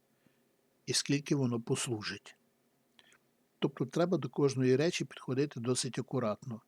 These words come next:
І як кажуть, ми не такі багаті,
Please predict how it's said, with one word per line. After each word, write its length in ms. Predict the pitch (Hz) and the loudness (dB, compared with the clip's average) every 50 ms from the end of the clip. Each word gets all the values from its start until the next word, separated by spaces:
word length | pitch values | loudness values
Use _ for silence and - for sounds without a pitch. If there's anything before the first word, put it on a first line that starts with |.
| _ _ _ _ _ _ _ _ - | _ _ _ _ _ _ _ _ 2
І 60 | 127 | 4
як 200 | 127 131 131 - | 4 4 4 2
кажуть, 280 | - 151 143 135 127 - | 0 2 4 4 2 2
ми 160 | 139 135 135 | 2 2 4
не 100 | 135 131 | 4 2
такі 680 | 127 - 135 - - - - 151 131 123 120 117 110 - - _ _ _ _ _ _ _ _ _ _ _ _ _ _ _ _ _ _ _ _ _ _ - - - - _ _ _ _ | 0 -2 -6 -10 -10 -8 -4 -2 0 2 2 2 0 -2 -8 _ _ _ _ _ _ _ _ _ _ _ _ _ _ _ _ _ _ _ _ _ _ -20 -20 -20 -20 _ _ _ _
багаті, 640 | 127 117 120 127 127 127 156 170 190 - - 107 107 | -4 0 2 2 4 6 4 4 4 2 -2 -8 -8